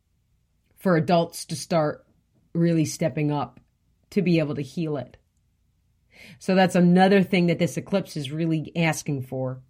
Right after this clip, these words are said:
is let's take the pressures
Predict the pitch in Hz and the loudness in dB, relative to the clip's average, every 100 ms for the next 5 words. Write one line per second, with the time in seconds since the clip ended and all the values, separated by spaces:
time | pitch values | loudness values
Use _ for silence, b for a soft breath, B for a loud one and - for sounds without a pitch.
0 | _ _ _ _ _ _ _ - 170 131 | _ _ _ _ _ _ _ -2 -2 0
1 | 185 185 175 - - - - _ _ _ | 4 4 4 -4 -12 -12 -18 _ _ _
2 | _ _ _ _ _ _ _ _ _ _ | _ _ _ _ _ _ _ _ _ _
3 | _ _ _ - 214 - - - 214 214 | _ _ _ 4 4 2 -4 0 0 0
4 | 180 170 160 - | -4 -4 -6 -16